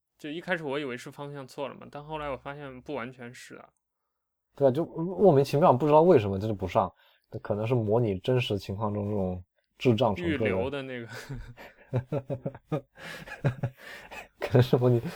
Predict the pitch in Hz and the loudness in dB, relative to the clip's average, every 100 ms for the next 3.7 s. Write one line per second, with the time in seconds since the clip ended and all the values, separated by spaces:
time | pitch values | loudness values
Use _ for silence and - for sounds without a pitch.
0 | - - 123 127 - 117 - 123 120 110 | -12 2 6 6 4 2 4 6 6 6
1 | 131 127 104 101 101 113 98 98 107 101 | 6 6 4 -2 -6 -6 -6 -6 -6 -6
2 | 92 127 _ _ 143 123 143 - _ - | -8 -10 _ _ -14 -14 -16 -20 _ -20
3 | - _ _ 107 135 147 | -20 _ _ 2 6 8